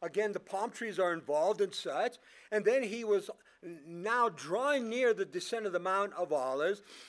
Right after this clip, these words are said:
The whole multitude of the disciples began to rejoice and to praise God with a loud voice for all the mighty works that they had seen. When you go to Israel, Bethphage and,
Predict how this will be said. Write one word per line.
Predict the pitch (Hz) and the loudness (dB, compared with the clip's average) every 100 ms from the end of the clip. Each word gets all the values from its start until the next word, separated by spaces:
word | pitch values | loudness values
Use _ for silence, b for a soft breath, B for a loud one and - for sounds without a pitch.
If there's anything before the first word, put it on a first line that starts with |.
| B | B
The | 226 180 208 208 | 0 8 8 8
whole | 175 233 302 | 10 10 10
multitude | 254 247 254 262 - 254 | 8 6 6 6 -4 -2
of | 226 | 2
the | 202 | 4
disciples | 175 180 - 240 233 214 143 | 4 0 0 0 2 -2 -4
began | 185 170 214 220 | -8 -4 -4 -4
to | 220 | -6
rejoice | 170 156 - 208 214 156 185 214 B B B - | -6 -6 -4 0 2 4 2 -2 B B B -2
and | 220 | -2
to | 214 | -2
praise | 135 202 262 247 | 0 4 4 2
God | 170 202 208 | 2 4 4
with | 190 185 | 2 4
a | |
loud | 180 214 262 160 | 4 6 4 2
voice | 147 165 220 247 B B B | 0 2 2 2 B B B
for | - 233 | 6 8
all | 208 254 294 247 | 8 6 6 6
the | 202 | 4
mighty | 175 202 311 285 | 2 6 8 6
works | 190 196 214 214 - | 2 4 6 6 0
that | 175 196 | -6 -4
they | 185 | -6
had | 156 151 | -6 -8
seen. | - - 185 160 107 90 _ b b b b b - | -8 -10 -10 -10 -12 -18 _ b b b b b -8
When | 214 269 269 | -2 -2 -2
you | 240 | -4
go | 170 202 226 | -2 2 2
to | - 240 - | 0 -6 -6
Israel, | 147 131 127 113 113 151 - _ _ _ _ _ _ _ B B B _ | -6 -6 -10 -10 -12 -14 -18 _ _ _ _ _ _ _ B B B _
Bethphage | 143 190 - 202 165 190 226 - | -2 -2 -2 -4 -2 -2 -2 -6
and, | 160 | -10